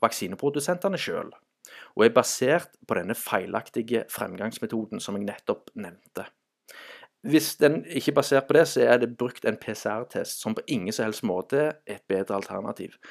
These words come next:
Og jeg har vært inne på den spesifikk i en foregående kjappis. Det er kun i nødstilfelle, som under en pandemi,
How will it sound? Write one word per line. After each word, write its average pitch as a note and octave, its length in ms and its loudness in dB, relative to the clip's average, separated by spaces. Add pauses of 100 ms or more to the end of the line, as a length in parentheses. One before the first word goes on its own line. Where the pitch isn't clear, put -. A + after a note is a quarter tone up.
(200)
Og A2 80 -2
jeg G#2+ 80 2
har B2 140 6
vært - 160 -8
inne G#2 260 -2
på A#2+ 160 0
den C3 220 8
spesifikk C3 560 -2
i B2 100 0
en A2 80 -2
foregående G#2 480 -2
kjappis. - 540 -16 (1800)
Det C#3+ 120 8
er C#3+ 160 0
kun D#3+ 320 4
i B2+ 100 2
nødstilfelle, A#2+ 680 6 (140)
som G#2+ 220 -4
under A#2 160 2
en A#2 80 0
pandemi, A2 580 -2